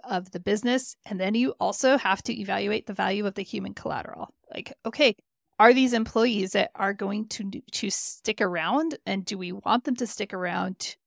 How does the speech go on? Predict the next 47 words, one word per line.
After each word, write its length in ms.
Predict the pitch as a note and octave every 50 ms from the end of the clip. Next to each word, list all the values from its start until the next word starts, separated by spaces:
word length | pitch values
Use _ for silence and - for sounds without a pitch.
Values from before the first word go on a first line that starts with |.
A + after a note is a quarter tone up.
| _ -
Do, 240 | - G#3+ G3 G3 - -
are 140 | - A3+
they 120 | G3 F#3+ F#3
the 100 | F#3+ F#3
right 200 | F#3 - - - -
fit 420 | - - - - B3 - - - _ -
for 280 | - - - G3 G3
where 240 | F#3+ G#3+ A3+ A#3 A#3
we, 140 | A3+ A3 - G3+
the 100 | - F#3+
direction 360 | - G3 G3+ G#3 - - G#3+
we 100 | F#3+ G3
want 180 | G3+ G3 G#3 G3+
to 40 | G3+
take 220 | - G#3 G#3 -
this 160 | G#3 G3 -
facility? 600 | - G3+ - - G3 F#3+ F#3 F3+ F3 F3 F#3 - _ _ _ _ _ _ _
What 180 | - A3 - -
kind 180 | - A#3 A3 G#3+
of 160 | G3+ - -
churn 440 | - - - A#3+ B3 A3+ G3+ G3+ -
are 140 | - - G3+
we 100 | G3 G3
going 220 | F#3 G3+ F#3+ F#3+ G3
to 100 | G#3+ G#3
have 540 | - - - F#3+ E3 F3 G#3 C4+ D4 B3+ - -
as 180 | - G3 F#3+ G#3
we 100 | G3 F#3
transition? 760 | - - - F#3+ F#3+ F#3 - - - - - - - - - _ -
These 160 | - G#3+ G#3
are 100 | A#3 -
all 200 | - G#3+ G#3+ A#3
things 240 | - - A#3+ A#3 A#3
that 100 | - -
have 360 | - - - - G#3 G#3 - -
to 80 | -
be 320 | G3+ - G3+ G3+ G3+ G3+ - _ _ _ _ _ _ _ _ _ _ -
looked 420 | G3 G3 G3+ G#3+ A3 G#3+ - -
at 260 | G3 F3+ - - - - G#3+ - _ -
before 720 | G#3 G3 - - - G#3 G3+ G#3 G3+ G3+ G3+ G#3 G3+ G3+ - -
venturing 500 | - G#3 G3+ G3 G3 G3 - A3 G3+ G3
down, 340 | F3+ F#3 F#3 F#3 G3 G3 F#3+
writing 300 | F#3+ F#3 F3+ F3+ G#3 G3+
that 200 | - F#3 F#3 - -
L 160 | - G3+ F#3 F#3+
O 140 | E3+ E3+
I, 380 | F3+ F3+ G3+ G#3+ A#3+ C#4+ C#4 B3+